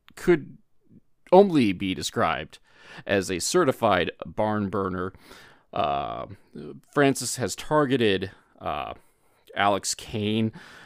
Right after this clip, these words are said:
and I don't know, sprouted some mumbo jumbo that I'm not even sure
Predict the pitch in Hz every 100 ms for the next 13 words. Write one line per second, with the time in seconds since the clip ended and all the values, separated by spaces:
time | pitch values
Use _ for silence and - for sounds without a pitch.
0 | _ 76 87 87 - 104 98 87 - 156
1 | 156 123 110 95 92 _ 107 113 139 131
2 | 120 98 117 113 110 110 104 95 - -
3 | 95 117 107 104 104 - 95 90